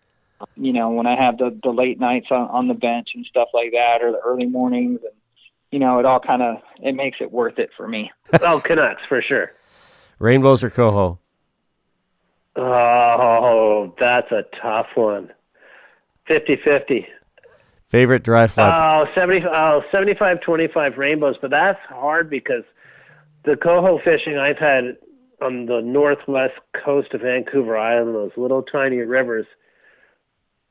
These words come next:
Speaker 2: you know, numerous over twenty.
Speaker 3: Yeah. No, that's
Speaker 2: You know, and
Speaker 3: <laughs>
Speaker 2: fabulous fish. That, that's an, that's an unfair question.
Speaker 3: <laughs> I love it.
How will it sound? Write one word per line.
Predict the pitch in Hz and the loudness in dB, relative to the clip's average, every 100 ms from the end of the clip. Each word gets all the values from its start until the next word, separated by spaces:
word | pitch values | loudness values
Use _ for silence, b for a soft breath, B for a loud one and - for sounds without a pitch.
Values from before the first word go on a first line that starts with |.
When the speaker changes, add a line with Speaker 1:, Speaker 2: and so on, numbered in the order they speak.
| _ | _
Speaker 2:
you | 139 | -4
know, | 131 117 - - _ _ _ - | -4 -4 -8 -18 _ _ _ -6
numerous | 156 175 165 139 120 - - - _ | 0 2 4 2 0 -6 -20 -20 _
over | 139 131 120 | -2 0 -4
twenty. | - 127 113 101 b b b b b _ _ - | -8 -10 -10 -10 b b b b b _ _ -14
Speaker 3:
Yeah. | 82 73 - _ _ _ _ _ _ _ | -10 -10 -14 _ _ _ _ _ _ _
No, | - 90 82 | -10 -6 -6
that's | 82 - - | -8 -10 -4
Speaker 2:
You | 143 | 0
know, | 131 123 123 - _ - | 2 0 -2 -10 _ -4
and | 151 139 127 120 - | 0 2 0 -4 -4
Speaker 3:
<laughs> | |
Speaker 2:
fabulous | 156 139 143 135 117 110 - | 0 2 2 0 -2 -2 -4
fish. | 139 120 110 - | -2 0 -2 -4
That, | 143 160 | 0 2
that's | 170 175 175 | 2 0 0
an, | 147 139 | 0 0
that's | 180 233 | -2 0
an | 214 | 0
unfair | 151 165 160 156 127 | 2 0 0 0 0
question. | - 110 123 110 104 | -2 -2 -2 -4 -6
Speaker 3:
<laughs> | - 190 - - - - - - - - - _ _ | 2 2 4 2 2 -2 -6 -8 -12 -18 -20 _ _
I | 147 | -6
love | 120 110 101 | -4 -4 -6
it. | - | -10